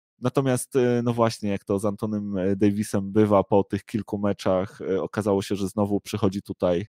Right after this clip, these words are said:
okres pauzy, że Anthony Davis znowu zakłada te, e, zwykłe, jak to się mówi, street clothes, e, i ogląda mecze, e, z domu czy też z ławki rezerwowych. E, w tym wypadku akurat nie jest to żadna poważna kontuzja, po prostu Anthony Davis rozchorował się,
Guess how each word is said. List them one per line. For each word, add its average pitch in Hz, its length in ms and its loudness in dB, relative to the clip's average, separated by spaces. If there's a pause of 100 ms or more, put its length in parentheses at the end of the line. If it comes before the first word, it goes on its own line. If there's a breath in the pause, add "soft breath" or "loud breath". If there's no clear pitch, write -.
okres 104 380 -2
pauzy, 123 520 4
że 101 180 0
Anthony 101 360 -4
Davis 98 340 0
znowu 98 300 -4
zakłada 92 480 0
te, 90 280 -4 (240)
e, 95 100 2
zwykłe, 104 400 2
jak 92 140 -2
to 101 60 -12
się - 160 -12
mówi, 95 200 -6
street - 360 -2
clothes, 131 500 0 (400)
e, 98 240 4
i 110 160 4
ogląda 101 880 2
mecze, 98 640 -2
e, 92 220 0
z 98 120 -8
domu 104 320 4
czy - 140 -12
też 95 200 -2
z - 60 -8
ławki 101 300 0
rezerwowych. 107 720 2
E, 95 280 0
w - 80 -12
tym 117 140 -4
wypadku 107 460 -2
akurat 98 480 -2
nie 104 100 -6
jest - 320 -8
to 98 100 -4
żadna 98 280 -4
poważna 101 420 -4
kontuzja, 104 480 -4
po - 120 -8
prostu 95 520 -6
Anthony 98 340 -4
Davis 98 320 0
rozchorował 107 580 0
się, 95 220 -4